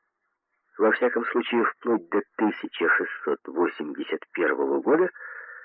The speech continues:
он неизменно показывал: «Государево жалование, поместья и вотчин,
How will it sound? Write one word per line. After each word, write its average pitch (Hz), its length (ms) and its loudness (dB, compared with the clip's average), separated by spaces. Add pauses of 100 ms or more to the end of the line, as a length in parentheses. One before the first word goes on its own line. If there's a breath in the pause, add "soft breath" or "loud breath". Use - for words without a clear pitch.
(120 loud breath)
он 123 100 2
неизменно 117 640 2
показывал: 110 720 2 (480 loud breath)
«Государево 156 1160 2
жалование, 80 1000 2 (840 soft breath)
поместья 139 840 4
и 127 160 2
вотчин, 113 840 0